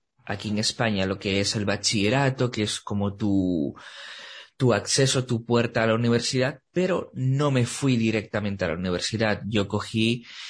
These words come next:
y me fui a vivir a otro país, concretamente, pues, Inglaterra, Londres, ¿no?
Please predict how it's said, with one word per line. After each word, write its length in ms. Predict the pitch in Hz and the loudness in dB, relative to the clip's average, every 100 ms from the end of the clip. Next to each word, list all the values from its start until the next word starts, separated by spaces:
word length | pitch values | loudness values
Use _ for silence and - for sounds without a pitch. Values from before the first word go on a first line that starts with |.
| - - | -16 -4
y 100 | 147 | 0
me 120 | 147 | 2
fui 320 | 131 139 131 127 | 2 4 6 6
a 80 | |
vivir 320 | 120 117 117 110 | 4 4 4 4
a 60 | |
otro 220 | 110 110 101 | 2 0 0
país, 480 | 101 101 - - _ - | 0 0 -4 -8 _ -8
concretamente, 800 | 98 92 92 98 98 98 98 | -4 -2 -2 -2 -2 -2 -4
pues, 300 | - - 160 | -4 -6 -6
Inglaterra, 560 | 80 98 - 98 95 82 | -4 -4 -2 -2 -2 0
Londres, 520 | 101 98 85 71 - | 0 0 -2 -4 -4
¿no? 180 | 110 | -4